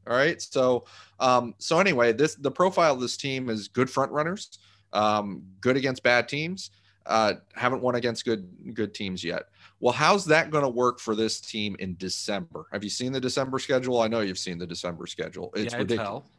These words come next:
Speaker 2: It's brutal.
Speaker 1: It's hell. And that's exactly when we're gonna be trying to get into the playoffs. And so we're trying to get into the playoffs in December against playoff caliber teams first off. So it's like the playoffs start early for Miami, right?
Speaker 2: Mm-hmm.
Speaker 1: And,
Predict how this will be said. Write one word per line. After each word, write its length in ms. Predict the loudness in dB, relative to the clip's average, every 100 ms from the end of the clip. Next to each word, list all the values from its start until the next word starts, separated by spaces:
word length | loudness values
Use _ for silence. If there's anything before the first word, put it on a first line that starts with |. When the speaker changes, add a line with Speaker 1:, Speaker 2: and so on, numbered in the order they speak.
| -14
Speaker 2:
It's 180 | -14
brutal. 280 | -14 -10 -2
Speaker 1:
It's 120 | 0
hell. 380 | 2 0 0 -2 _ _ 0
And 180 | 2 4
that's 220 | 4 2
exactly 520 | -2 2 2 4 0
when 160 | 0 0
we're 120 | 0
gonna 140 | 0
be 80 | -2
trying 260 | -2 0 0
to 80 | 0
get 160 | -2
into 160 | -2 -4
the 80 | -4
playoffs. 520 | 0 0 0 -2 -4 -18 -14 0
And 320 | 0 0 2
so 180 | 4 4
we're 160 | 2
trying 360 | 0 2 2 2
to 160 | 2 -2
get 380 | 0 0 0 2
into 260 | 2 4
the 80 | 2
playoffs 520 | 6 6 8 6 2
in 80 | 0
December 440 | -2 0 0 2 2
against 380 | 4 2 0
playoff 400 | 0 4 4 4
caliber 360 | 2 0 0 -2
teams 280 | -6 -8 -6
first 380 | -2 -2 0 -2
off. 180 | -2 -2
So 120 | -4
it's 100 | 0
like 140 | -2
the 80 | 0
playoffs 400 | 4 6 6 2
start 220 | 0 0 2
early 280 | 2 2
for 140 | -2 -6
Miami, 360 | -4 -2 -4
right? 300 | -4 -4 -4 -6 _ -20 -20 -8
Speaker 2:
Mm-hmm. 100 | 2
Speaker 1:
And, 440 | 4 4 2 -4